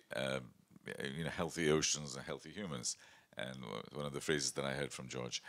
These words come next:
And, uh, that's sort of a nice little segue into, uh, into the Bay,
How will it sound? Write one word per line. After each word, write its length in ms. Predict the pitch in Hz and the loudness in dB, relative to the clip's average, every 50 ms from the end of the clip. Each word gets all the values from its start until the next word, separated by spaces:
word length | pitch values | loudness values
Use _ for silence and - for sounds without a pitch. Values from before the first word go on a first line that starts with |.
| - - - - - - - _ _ - - - - | -12 -16 -18 -18 -20 -20 -20 _ _ -20 -10 -2 0
And, 420 | - 82 82 80 80 80 80 76 78 | 4 4 4 4 4 0 0 2 4
uh, 160 | 78 80 - - - - - - _ _ _ _ _ _ - | 6 6 6 4 0 -6 -20 -20 _ _ _ _ _ _ 2
that's 220 | 104 110 117 - | 4 6 6 6
sort 160 | - 113 98 | 6 6 4
of 120 | 90 85 - - | 4 4 2 2
a 80 | 90 82 | 2 2
nice 320 | 85 87 90 92 87 - | 4 4 6 8 8 6
little 180 | - - - 71 | 6 4 0 0
segue 580 | 69 - - 90 82 73 69 69 69 65 62 - | 0 2 4 2 2 2 0 -2 -4 -2 -4 -4
into, 480 | - 67 65 - - - 69 67 67 64 - - - - - - - _ _ - - - | -6 -8 -4 -4 -2 -2 -2 -4 -6 -8 -12 -16 -20 -20 -20 -20 -20 _ _ -16 -10 -6
uh, 380 | - 67 69 67 67 67 67 - - - - | -6 -4 -4 -4 -4 -4 -6 -6 -8 -10 -12
into 220 | 73 73 - - | -6 -6 -6 -6
the 80 | - 62 | -4 0
Bay, 300 | 65 80 71 60 - | 2 2 2 2 0